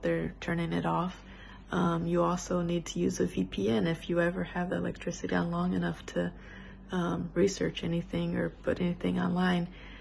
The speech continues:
Um, in a lot of countries here in Southeast Asia, where I am right now, the students are taught a good student is silent. A bad student asks questions.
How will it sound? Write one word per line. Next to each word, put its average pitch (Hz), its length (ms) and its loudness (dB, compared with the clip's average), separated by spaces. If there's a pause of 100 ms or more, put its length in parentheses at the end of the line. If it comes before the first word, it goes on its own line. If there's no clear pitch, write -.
(220)
Um, 185 260 4
in 185 140 4
a 180 40 4
lot 185 240 6
of 208 140 2
countries 190 400 0
here 196 300 4
in 190 120 4
Southeast 180 640 0
Asia, 185 440 4 (480)
where 180 120 0
I 170 80 2
am 175 200 2
right 180 200 2
now, 180 320 4
the 226 120 -2
students 214 460 0
are 208 100 4
taught 220 420 0 (380)
a 233 80 6
good 190 240 4
student 277 420 2 (960)
is 190 160 2
silent. 220 500 6 (640)
A 202 40 0
bad 196 300 2
student 190 480 2
asks - 340 -4
questions. - 760 -4